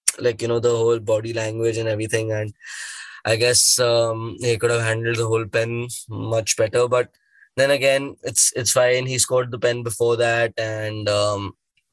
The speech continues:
he's done a lot for England. He's been pretty much their best player over these years. Um, like, even though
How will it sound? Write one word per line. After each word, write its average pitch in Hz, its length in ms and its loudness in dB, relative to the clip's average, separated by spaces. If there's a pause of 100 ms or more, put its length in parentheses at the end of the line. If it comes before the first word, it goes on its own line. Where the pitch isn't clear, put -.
(260)
he's 131 200 -2
done 135 200 4
a 143 40 2
lot 127 220 2
for 131 140 0
England. 120 380 0
He's 117 120 -4
been 117 200 -4
pretty 117 180 -4
much 120 240 2
their 120 140 4
best 113 260 2
player 117 160 0
over 117 240 2
these 113 240 -4
years. 107 400 -4 (480)
Um, 113 600 0 (640)
like, 135 240 4
even 135 240 -2
though 139 320 0